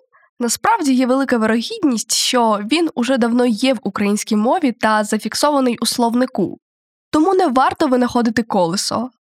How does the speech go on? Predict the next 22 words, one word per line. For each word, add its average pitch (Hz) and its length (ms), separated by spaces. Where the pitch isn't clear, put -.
а 277 200
просто 247 600
його 226 240
покрутити. 226 800
Тобто 427 240
перевірити 269 540
себе 254 380
у 240 80
двох 214 440
академічних 247 640
словниках, 294 720
які 262 240
доступні 254 520
онлайн: 233 600
академічний 233 760
тлумачний 262 640
словник 339 500
та 240 160
словник 214 600
української 226 680
мови 262 400
онлайн. 262 600